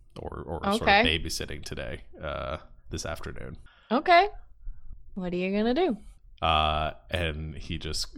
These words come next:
Speaker 1: uh, looks at it and goes, "Oh, shit. Damn it. Um, hmm. All right. It's fine." Uh, uh, and I think he's gonna go, I think he's <laughs> gonna pick her up and, uh, plan on just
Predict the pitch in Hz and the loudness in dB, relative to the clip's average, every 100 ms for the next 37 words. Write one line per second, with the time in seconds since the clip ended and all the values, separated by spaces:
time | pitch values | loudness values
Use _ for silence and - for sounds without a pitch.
0 | 85 82 82 - - 80 73 73 73 - | -12 -8 -8 -6 -6 -4 -4 -4 -6 -8
1 | - - - - - - - - - - | -10 -10 -10 -8 -6 -6 -6 -10 -10 -16
2 | - - - 82 - - - _ 78 85 | -20 -12 -8 -8 -10 -18 -20 _ 0 2
3 | 90 95 80 73 - - - - - - | 2 0 -2 -4 -6 -4 -2 -2 -6 -10
4 | - - _ - 69 69 - - - - | -12 -14 _ -8 -6 -6 -6 -10 -12 -14
5 | - 87 73 80 - - - - - - | -4 -2 -2 -6 -16 -6 -6 -4 -8 -14
6 | - _ _ - - - - - - 82 | -20 _ _ -14 -14 -14 -20 -10 -4 -4
7 | 78 80 - - - - 92 82 80 76 | -4 -8 -12 -12 -12 -2 0 2 0 -2
8 | - 98 92 90 87 82 - - - 90 | 0 4 4 4 0 -6 -10 -6 0 2
9 | 120 127 - 120 131 120 113 120 117 117 | 4 2 2 2 4 4 6 6 8 8
10 | 117 117 113 - 90 - 98 - 113 117 | 8 6 4 2 2 2 0 0 2 2
11 | - 120 - 110 117 104 110 135 - - | 4 2 6 6 6 8 8 8 2 0
12 | 101 101 95 95 98 101 98 98 98 98 | 4 4 4 2 2 4 6 6 4 -2
13 | - - - - 95 95 95 98 - - | -14 -20 -10 0 2 4 4 2 -4 -2
14 | 110 92 | 0 0